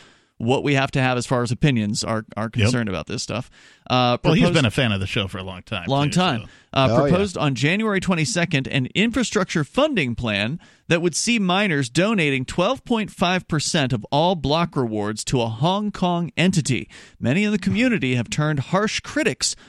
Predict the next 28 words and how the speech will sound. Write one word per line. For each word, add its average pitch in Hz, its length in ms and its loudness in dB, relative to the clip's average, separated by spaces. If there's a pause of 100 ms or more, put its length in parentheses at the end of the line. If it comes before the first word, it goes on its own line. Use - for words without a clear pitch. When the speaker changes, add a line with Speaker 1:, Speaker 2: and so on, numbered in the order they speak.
(120)
Speaker 1:
of 143 200 2
the 160 60 -2
proposal. 202 720 0 (300)
The 120 60 -2
Speaker 2:
Wait, 131 120 6
wait, 120 60 6
Speaker 1:
fund 120 100 4
Speaker 2:
wait, 104 200 0 (120)
wait. 110 220 0 (380)
How 156 160 4
is 131 120 4
that 135 160 2
a 117 60 4
donation? 107 720 0 (1400)
Speaker 1:
Because 220 320 2
you 233 60 2
would 196 100 8
Speaker 3:
Well, 220 80 6
it's 190 80 2
Speaker 1:
continue 247 280 6
Speaker 3:
not 220 60 4
a - 20 -
Speaker 1:
to 190 80 6
mine. 185 140 6
Speaker 3:
donation, 185 380 4
it's 127 160 2
a 123 40 2
fee, 107 520 -2